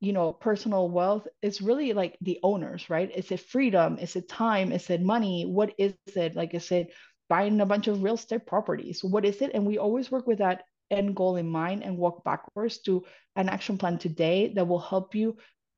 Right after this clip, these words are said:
map out how to achieve those goals long term. And it might not happen in two years. It might be five years, ten years out, whatever it is. Maybe it's putting your kids to college.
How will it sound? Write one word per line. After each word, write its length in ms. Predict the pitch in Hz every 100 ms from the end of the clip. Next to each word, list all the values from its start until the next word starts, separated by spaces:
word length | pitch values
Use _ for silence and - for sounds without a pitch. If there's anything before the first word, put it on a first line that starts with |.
| _
map 560 | 190 190 214 190 202 208 -
out 400 | 190 180 170 -
how 240 | - 214 220
to 140 | 254
achieve 340 | 247 - 214
those 200 | 196 180 -
goals 300 | 170 170 -
long 220 | 156 165
term. 280 | - 175 170
And 120 | 208
it 60 |
might 200 | 226 269
not 180 | 302 294
happen 300 | 214 226 214
in 140 | 175 170
two 140 | 165
years. 340 | 143 131 170
It 60 | 190
might 160 | 190 208
be 100 | 220
five 260 | 208 180
years, 200 | 165 165
ten 180 | - 190
years 160 | 185 -
out, 180 | 165 - - -
whatever 400 | 190 208 247 233
it 100 | 202
is. 240 | 190 - 190
Maybe 160 | 190
it's 100 | 226
putting 240 | - 226 240
your 100 | 220
kids 240 | 220 214
to 100 | 190
college. 500 | 190 - - - -